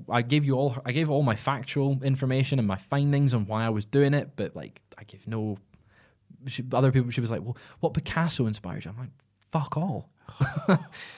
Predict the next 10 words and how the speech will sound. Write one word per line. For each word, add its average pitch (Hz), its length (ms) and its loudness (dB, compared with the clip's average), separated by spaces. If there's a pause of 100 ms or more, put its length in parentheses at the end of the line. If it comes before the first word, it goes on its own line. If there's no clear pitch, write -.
So 151 100 0
I 151 40 6
didn't 196 160 4
hand 175 160 4
a - 20 2
booklet 147 360 0
in, 90 180 -8 (300)
which - 320 -2 (1300)
kind 220 280 0
of - 180 -4